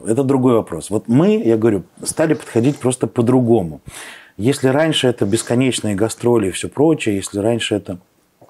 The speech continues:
желание заработать всё, что угодно, и лишь бы быстрее, и побольше, и на всё соглашаться, и так далее, и тому подобное, то сейчас это чёткая,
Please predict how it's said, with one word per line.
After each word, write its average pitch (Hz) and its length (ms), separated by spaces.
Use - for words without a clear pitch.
желание 101 840
заработать 131 540
всё, 135 280
что 113 240
угодно, 107 520
и 104 160
лишь 113 280
бы 98 140
быстрее, 110 500
и 107 40
побольше, 110 540
и 107 40
на 104 140
всё 110 160
соглашаться, 113 800
и 110 80
так 107 160
далее, 110 200
и - 120
тому 113 160
подобное, 143 540
то 180 100
сейчас 170 480
это 107 200
чёткая, - 580